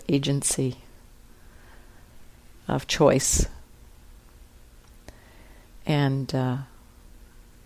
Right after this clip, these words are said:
when that choice arises, when that, uh, d-, choice, choice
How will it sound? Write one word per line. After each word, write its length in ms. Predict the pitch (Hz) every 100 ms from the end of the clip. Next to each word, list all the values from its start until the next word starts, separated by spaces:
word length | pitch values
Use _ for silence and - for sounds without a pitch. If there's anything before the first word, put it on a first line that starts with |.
| - - - - - -
when 320 | 135 135 139
that 320 | 135 143 -
choice 380 | - 165 147 -
arises, 800 | 139 139 202 220 - 127 156 - - - - - - - - - - - - - - -
when 220 | 147 139
that, 260 | 135 127 - - - - - - - - - - - - - - - - 131
uh, 200 | 123 139 - - -
d-, 120 | 151 -
choice, 520 | - 240 254 - - -
choice 340 | - 247 247